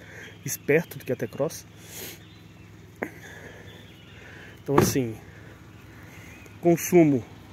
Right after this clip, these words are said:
vindo de Goiânia, ele deu dez ponto dois no etanol.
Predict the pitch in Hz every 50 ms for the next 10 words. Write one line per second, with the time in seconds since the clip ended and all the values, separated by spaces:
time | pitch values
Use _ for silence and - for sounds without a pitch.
0 | - - - - 147 175 175 160 139 165 147 156 147 139 135 127 123 131 131 139
1 | 131 127 135 131 127 120 131 143 160 180 185 - - - - - - - - -
2 | - - 156 156 147 - 139 120 113 131 160 185 185 - - - - - - -
3 | - - - - - - - 143 143 - - 131 123 123 139 160 180